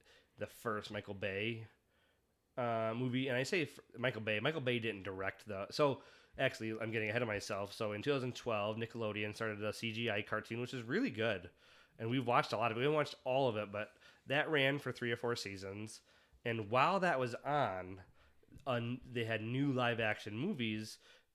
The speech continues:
In two thousand fourteen, the first, um,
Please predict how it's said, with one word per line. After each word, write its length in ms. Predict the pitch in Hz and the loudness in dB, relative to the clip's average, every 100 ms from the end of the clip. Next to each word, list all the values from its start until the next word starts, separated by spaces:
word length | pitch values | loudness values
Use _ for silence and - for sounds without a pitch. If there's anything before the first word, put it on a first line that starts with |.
| _ | _
In 340 | 120 110 110 104 | -2 0 -2 -4
two 120 | 175 | 0
thousand 300 | 156 135 117 | 2 2 -2
fourteen, 840 | - 127 117 - 196 185 151 147 143 _ _ _ 107 | 0 0 0 -4 -4 -2 -2 -4 -8 _ _ _ -4
the 140 | 113 | -4
first, 880 | - - 127 127 120 - - - - - _ - | -4 0 2 2 0 -8 -8 -8 -8 -14 _ -4
um, 560 | 104 98 95 95 95 | -2 -2 -4 -6 -10